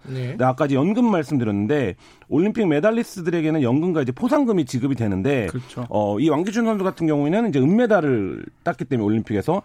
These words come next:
Speaker 1: 네.
Speaker 2: 매달 칠십오만 원의 연금을 받고 삼천만 원의 포상금을 일시금으로 지급을 받았었는데 성범죄가 사실로 확인이 되면, 어, 이 금액이 모두 환수 조치되게
Speaker 1: 아,
Speaker 2: 됩니다.
Speaker 1: 연금도 환수가
Speaker 2: 네.
Speaker 1: 되는군요.
Speaker 3: 네.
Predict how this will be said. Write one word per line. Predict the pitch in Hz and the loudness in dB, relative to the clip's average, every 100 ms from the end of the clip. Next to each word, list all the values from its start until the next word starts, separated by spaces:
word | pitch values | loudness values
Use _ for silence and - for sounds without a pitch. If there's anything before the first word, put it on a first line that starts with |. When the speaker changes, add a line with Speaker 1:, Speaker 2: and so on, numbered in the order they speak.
| - | -4
Speaker 1:
네. | 123 120 | -2 0
Speaker 2:
매달 | 135 165 170 | 2 2 0
칠십오만 | - 233 247 139 147 165 | -2 -2 2 4 4 2
원의 | 147 135 123 127 | 2 2 2 2
연금을 | 107 110 117 | 2 2 0
받고 | 101 - - 214 233 - | -2 -6 0 0 0 -4
삼천만 | - 262 269 262 208 | 0 2 4 4 4
원의 | 165 | 0
포상금을 | 143 175 170 147 135 | 0 0 2 2 2
일시금으로 | 160 - 165 147 127 | 0 0 0 2 2
지급을 | 127 107 120 | 0 0 0
받았었는데 | 101 87 107 101 92 90 143 104 - - - | -2 -2 -4 -2 -2 0 0 0 -4 -16 -10
성범죄가 | - 220 240 233 185 170 | -2 0 2 2 0 0
사실로 | 151 190 185 170 | 0 -2 0 0
확인이 | 190 185 160 | 0 0 0
되면, | 120 143 226 262 - - | 2 2 2 0 -4 -8
어, | - 107 | -2 0
이 | 131 | 2
금액이 | 147 139 117 | 2 2 0
모두 | 95 98 170 220 | -2 -2 -2 -4
환수 | 185 240 254 | -2 0 0
조치되게 | 180 - 98 92 | -2 -6 -4 -4
Speaker 1:
아, | |
Speaker 2:
됩니다. | 117 160 120 | -4 -4 -4
Speaker 1:
연금도 | 107 139 185 202 170 139 | -4 -4 -6 -6 -6 -4
환수가 | 147 131 110 | -6 -6 -6
Speaker 2:
네. | |
Speaker 1:
되는군요. | 92 92 90 87 | -6 -8 -10 -8
Speaker 3:
네. | 190 220 107 | -6 -4 -6